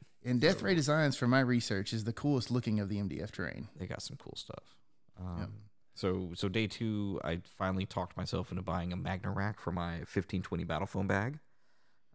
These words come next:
Speaker 2: uh, which would also fit in my wife's seven twenty, which is great. Um, so can't wait to use that, uh,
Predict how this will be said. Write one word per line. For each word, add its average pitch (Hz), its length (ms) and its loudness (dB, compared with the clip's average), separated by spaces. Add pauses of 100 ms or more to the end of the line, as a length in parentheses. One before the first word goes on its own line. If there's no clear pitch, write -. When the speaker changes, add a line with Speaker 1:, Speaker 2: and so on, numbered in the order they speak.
Speaker 2:
uh, 85 240 2
which 92 240 2
would 90 100 2
also 90 260 0
fit 82 220 -2
in - 40 -6
my 95 140 -2
wife's 110 320 -8
seven 90 280 2
twenty, 90 320 2
which 90 180 -2
is 82 140 -6
great. - 600 -8 (640)
Um, - 440 -8 (320)
so 85 220 -4
can't 95 240 0
wait 87 140 2
to - 80 -4
use 85 160 -2
that, 90 360 -2 (240)
uh, - 380 -14